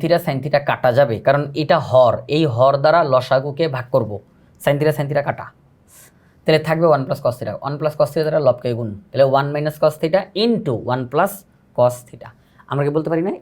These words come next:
এ স্কয়ার মাইনাস বি স্কয়ার, এ স্কয়ার মাইনাস বি স্কয়ার বলতে পারি? তো ওয়ানকে স্কয়ার করলে তো ওয়ানই হয়, তাহলে one minus cos square theta, আমরা এটা লিখলাম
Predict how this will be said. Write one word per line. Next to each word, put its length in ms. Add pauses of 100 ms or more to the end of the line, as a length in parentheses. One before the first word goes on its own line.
এ 20 (140)
স্কয়ার 200
মাইনাস 220
বি 60 (100)
স্কয়ার, 200 (680)
এ 40 (200)
স্কয়ার 460 (580)
মাইনাস 560 (720)
বি 120 (240)
স্কয়ার 320 (340)
বলতে 220
পারি? 160 (600)
তো 120
ওয়ানকে 340
স্কয়ার 160
করলে 180
তো 80
ওয়ানই 300
হয়, 140 (100)
তাহলে 160 (180)
one 120 (120)
minus 340
cos 120 (140)
square 220
theta, 200 (440)
আমরা 200
এটা 120 (100)
লিখলাম 300